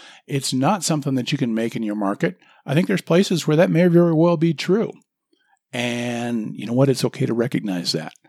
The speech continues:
With any business opportunity, sometimes the most profitable thing you can do is to realize that the opportunity is not that profitable. And so there's a time when maybe you say, "This isn't the right thing for me."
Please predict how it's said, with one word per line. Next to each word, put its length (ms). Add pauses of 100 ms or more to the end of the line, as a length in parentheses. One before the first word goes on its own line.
(380)
With 280
any 220
business 420
opportunity, 840 (720)
sometimes 600
the 60
most 280
profitable 580
thing 320
you 160
can 180
do 460
is 220
to 120
realize 500
that 120
the 180
opportunity 640
is 80
not 200
that 200
profitable. 680 (800)
And 120
so 120
there's 240
a 60
time 320
when 160
maybe 240
you 100
say, 240
"This 320
isn't 320
the 80
right 240
thing 240
for 220
me." 180